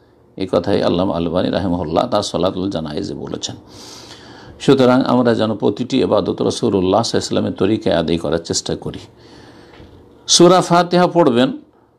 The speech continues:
আর অন্যান্য দোয়াগুলি যে পড়বেন আপনি প্রথম তাকবীরের পরে সূরা ফাতিহা পড়বেন,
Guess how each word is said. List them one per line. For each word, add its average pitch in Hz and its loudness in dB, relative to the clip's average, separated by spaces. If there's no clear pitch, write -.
আর 117 4
অন্যান্য 117 -2
দোয়াগুলি 101 -2
যে 101 -4
পড়বেন 92 -2
আপনি 92 -2
প্রথম 123 2
তাকবীরের 95 2
পরে 82 0
সূরা 87 -2
ফাতিহা 92 -2
পড়বেন, 101 -4